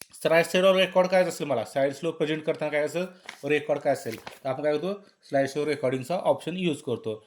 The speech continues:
जर इथं क्लिक केलं बघा, इथं स्टार्ट रेकॉर्डिंगवर क्लिक केलं की आता हे काय येते, स्लाइड शो जो आहे तो काय होतो इथं रेकॉर्डिंग होतोय.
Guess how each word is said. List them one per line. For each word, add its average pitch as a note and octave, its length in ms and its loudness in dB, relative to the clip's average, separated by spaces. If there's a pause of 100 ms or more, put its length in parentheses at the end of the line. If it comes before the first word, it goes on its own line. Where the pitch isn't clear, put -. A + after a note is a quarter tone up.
(160)
जर C#3+ 60 0
इथं D3+ 140 -2
क्लिक F3+ 240 -4
केलं E3+ 180 0
बघा, D#3 220 0 (460)
इथं D#3+ 220 2
स्टार्ट D#3+ 380 2
रेकॉर्डिंगवर D#3+ 480 0
क्लिक D#3 260 -6
केलं C#3+ 240 -2 (400)
की D3+ 40 2
आता D3 100 -2
हे E3+ 60 -2
काय F3 140 4
येते, F3 240 -2 (380)
स्लाइड E3 260 4
शो F3+ 140 2
जो F3+ 120 4
आहे C3+ 240 4 (280)
तो D#3+ 40 -4
काय D#3+ 120 4
होतो E3 160 2
इथं G#3 560 -4
रेकॉर्डिंग D3 480 4
होतोय. A2+ 280 -8